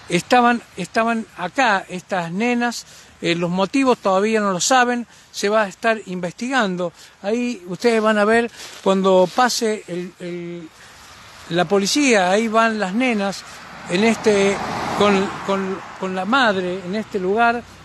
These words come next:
Gracias a Dios han aparecido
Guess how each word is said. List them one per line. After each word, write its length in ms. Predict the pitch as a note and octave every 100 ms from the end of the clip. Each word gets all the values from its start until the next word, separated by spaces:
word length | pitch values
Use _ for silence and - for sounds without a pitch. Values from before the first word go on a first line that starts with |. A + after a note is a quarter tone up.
| - -
Gracias 460 | F#3 C4+ B3 A#3+ G3+
a 100 | G#3
Dios 380 | A#3 A#3+ A3 -
han 160 | A#3
aparecido 800 | A3 - G3 F#3 C4+ B3 F#3+ F3+